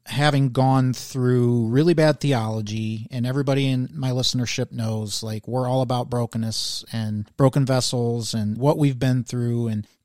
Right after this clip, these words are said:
and we're gonna get to this as we continue in the discussion, the brokenness that we see that comes from this. But one of the things that I guess in a sense is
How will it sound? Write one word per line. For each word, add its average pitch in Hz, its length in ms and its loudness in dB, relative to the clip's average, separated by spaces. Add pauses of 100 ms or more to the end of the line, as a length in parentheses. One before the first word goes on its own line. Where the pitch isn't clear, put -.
and 143 160 -2
we're 170 120 4
gonna 175 140 4
get 151 260 2
to 131 100 -2
this 120 420 -2
as 113 300 -8
we 123 100 -2
continue 120 380 0
in 113 80 2
the 107 80 -2
discussion, 107 600 -4
the 104 40 -6
brokenness 117 520 -2
that - 100 -14
we 110 80 -10
see 120 200 -6
that 101 120 -10
comes 107 220 -8
from 95 160 -10
this. - 180 -4
But - 280 0
one 190 240 4
of 220 80 4
the 214 100 2
things 151 500 2
that 131 300 -2
I 151 40 -4
guess 139 220 2
in 135 80 2
a 123 60 2
sense 127 340 4
is 113 140 -2